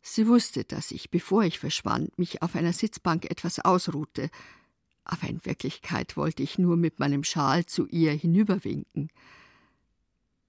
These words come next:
Irgendwann öffnete sie nicht mehr die Balkontür, weil sie die Abschiede so anstrengten, und ich schaute vergebens auf die geschlossene Balkontür.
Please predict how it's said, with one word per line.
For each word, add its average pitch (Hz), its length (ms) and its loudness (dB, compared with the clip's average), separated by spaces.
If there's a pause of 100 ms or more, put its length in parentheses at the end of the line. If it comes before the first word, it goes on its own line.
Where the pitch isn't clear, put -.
Irgendwann 147 680 2
öffnete - 480 -2
sie - 160 0
nicht 175 220 0
mehr - 120 -6
die - 120 -8
Balkontür, - 760 -6 (680)
weil - 200 -6
sie - 140 -6
die - 160 -6
Abschiede - 460 0
so - 120 -4
anstrengten, - 800 -2
und - 160 -8
ich - 120 -8
schaute 196 340 -4
vergebens 180 640 -2
auf - 200 -10
die - 120 -8
geschlossene - 580 -6
Balkontür. - 760 -6